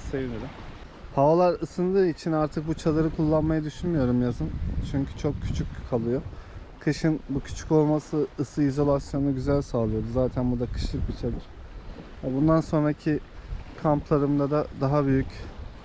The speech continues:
normal yazlık çadırımı kullanmayı düşünüyorum. O, e, yedi kişilik, yani tek kişi olduğunda da yazın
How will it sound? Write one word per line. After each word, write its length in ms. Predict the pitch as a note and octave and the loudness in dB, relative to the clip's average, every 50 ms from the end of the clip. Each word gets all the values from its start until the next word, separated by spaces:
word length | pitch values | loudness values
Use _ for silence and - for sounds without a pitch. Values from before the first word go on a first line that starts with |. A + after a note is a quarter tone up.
| - - - - - - - | -12 -10 -10 -10 -10 -6 0
normal 400 | D#3+ D3+ C#3+ B2 B2 B2+ B2+ C3 | 2 4 4 4 4 4 4 4
yazlık 400 | C3 C3+ C3 B2+ B2+ B2+ B2+ A#2+ | 4 4 4 4 2 0 -4 -4
çadırımı 420 | - - B2+ B2 B2 B2+ B2 B2+ A#2+ - | -2 -2 0 2 2 2 2 0 0 0
kullanmayı 460 | B2+ B2 B2 B2 B2 B2+ B2+ B2+ B2+ | 0 2 2 2 4 2 2 2 0
düşünüyorum. 440 | A#2+ - - - A2 G#2+ G#2+ A2+ A2+ - - | -2 -4 -2 -2 0 0 0 -2 -2 -2 0
O, 180 | B2 B2 A#2+ - - - - - - - - - - - - - - - - - | 2 2 2 0 -4 -10 -12 -10 -10 -10 -10 -10 -8 -8 -8 -8 -6 -8 -4 -2
e, 40 | A#2+ | 0
yedi 400 | A#2+ A#2+ A#2 A#2 C3 C#3 C#3+ D3+ | 2 2 4 6 4 4 4 2
kişilik, 420 | - - - - - A#2+ C#3 D3 - - - - - | -4 -6 -4 -2 0 0 0 0 -2 -6 -6 -4 -2
yani 160 | C#3 C#3 B2+ A#2+ | 0 0 0 2
tek 240 | - D3+ C#3+ - | 2 2 2 2
kişi 360 | - - - - - C#3 C#3 C#3+ | -2 -8 -6 0 0 2 2 2
olduğunda 580 | C#3 C3+ C3+ C3+ C3 C#3 C#3 C3+ C3+ C3+ C3 | 2 2 2 2 2 2 2 2 2 2 2
da 80 | B2 C3 | 2 2
yazın 360 | C3 C3 A#2 A#2+ B2+ B2+ B2 | 2 2 0 0 -2 -2 -2